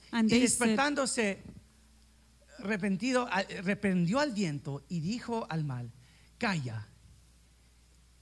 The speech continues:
Speaker 2: enmúdece." Y el viento cesó y se hizo gran bonanza. Que en ese momento
Speaker 1: That at that time,
Speaker 2: los discípulos pensaban dos cosas.
Speaker 1: the disciples was thinking two things.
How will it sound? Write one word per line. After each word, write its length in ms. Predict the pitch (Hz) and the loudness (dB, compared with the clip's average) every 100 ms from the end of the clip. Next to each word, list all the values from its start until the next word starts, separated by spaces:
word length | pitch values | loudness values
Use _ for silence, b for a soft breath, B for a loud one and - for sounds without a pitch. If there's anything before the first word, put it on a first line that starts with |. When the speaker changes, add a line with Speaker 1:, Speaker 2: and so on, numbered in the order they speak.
| _ _ - | _ _ -12
Speaker 2:
enmúdece." 640 | 147 156 160 107 - - - - | -4 -2 -2 -4 -14 -20 -20 -16
Y 140 | 170 165 | -4 0
el 120 | 143 | 0
viento 580 | 123 151 202 202 208 - - - - - - | 0 -2 -2 -2 -6 -8 -20 -20 -20 -20 -12
cesó 580 | - 123 - 170 151 160 | -8 -6 -4 -2 -4 -4
y 120 | 147 | -8
se 160 | - 127 | -4 -4
hizo 500 | 139 147 - 143 - 139 | -4 -4 -6 -10 -10 -8
gran 400 | 135 131 127 - - - | -4 -4 -4 -8 -20 -18
bonanza. 500 | 123 98 92 - - - - _ _ - - - B B B | -16 -14 -14 -16 -18 -20 -20 _ _ -20 -20 -20 B B B
Que 100 | - | 0
en 80 | 180 | 2
ese 280 | 202 233 247 | 2 0 -2
momento 540 | 233 196 139 127 135 127 | 0 -2 -4 -4 -2 0
Speaker 1:
That 140 | 190 | 0
at 60 | 180 | 0
that 160 | 208 - | -4 -6
time, 400 | - 208 180 196 B B | -4 -2 -2 -4 B B
Speaker 2:
los 220 | 180 202 | 4 4
discípulos 760 | 156 196 - 294 294 277 269 - | 4 0 0 -2 0 -2 -2 -4
pensaban 540 | - 185 190 233 226 | 0 0 2 0 0
dos 160 | 202 - | -2 -4
cosas. 420 | 123 - 101 - | -6 -8 -12 -6
Speaker 1:
the 100 | 202 | -2
disciples 600 | 202 - 220 226 277 - - - - | -2 2 2 4 0 0 -14 -14 2
was 220 | 214 202 | 2 2
thinking 320 | 220 208 208 | -2 0 -2
two 140 | 240 | -2
things. 440 | 240 185 190 - | -2 -4 -6 -8